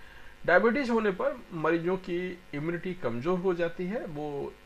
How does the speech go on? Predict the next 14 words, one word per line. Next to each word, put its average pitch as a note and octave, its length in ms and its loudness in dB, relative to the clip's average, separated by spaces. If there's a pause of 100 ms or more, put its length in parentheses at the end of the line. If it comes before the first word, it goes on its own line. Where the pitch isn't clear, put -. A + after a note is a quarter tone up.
(160)
जल्दी G3 440 0
बीमारियों B2+ 460 -4
के C3 160 -8
चपेट B2+ 400 -8
में A#2+ 100 -8
आ A#2 100 -4
जाते E3 300 -6
हैं। F#3 200 -6
ऐसे - 260 -6
में B2+ 240 -6
बीमारियों D3+ 520 0
के F#3+ 200 0 (100)
जोखिम C#3+ 500 -2
को E3 180 -4